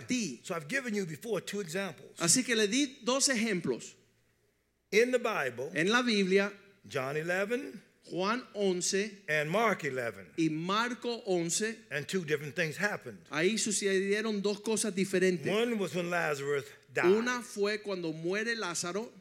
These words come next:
Speaker 2: And Martha said, "If you were just, if you would have been there,
Speaker 1: Y Marta dice, "Si tú
Speaker 2: he
Speaker 1: hubieras
Speaker 2: wouldn't have
Speaker 1: estado
Speaker 2: died."
Speaker 1: aquí, él no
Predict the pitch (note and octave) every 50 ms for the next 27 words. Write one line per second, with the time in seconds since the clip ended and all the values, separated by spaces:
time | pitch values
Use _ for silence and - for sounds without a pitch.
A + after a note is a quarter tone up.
0 | - - - D3+ D3+ D#3 E3+ F#3 F3+ E3 D#3+ D#3 C#3+ D#3 E3+ E3 D3 C3+ C#3+ G3+
1 | A3+ A#3 G#3+ F#3 D3+ A3+ A#3+ A3+ F3+ E3+ C#3 E3+ B3 C4 B3+ B3 A3 C#4 E4 F4
2 | E4 C#4 G#3+ E3+ D#3 D#3 D3+ D#3 D#3 E3 F#3+ G#3+ A3 - A#3 A3+ A#3 B3 G#3 -
3 | A#3+ G#3+ - - G3+ F#3 - - G3 G#3 A3+ G#3 A3+ A#3+ A3 F#3 G3+ G3+ A3 A3+
4 | G#3+ A3 A3 A3 F#3+ B3+ C4 C4+ C4 A#3 F#3+ D#3+ C4 C4 B3 A#3+ A3 A3 A3+ A3
5 | G3 G#3 G#3 A3 A3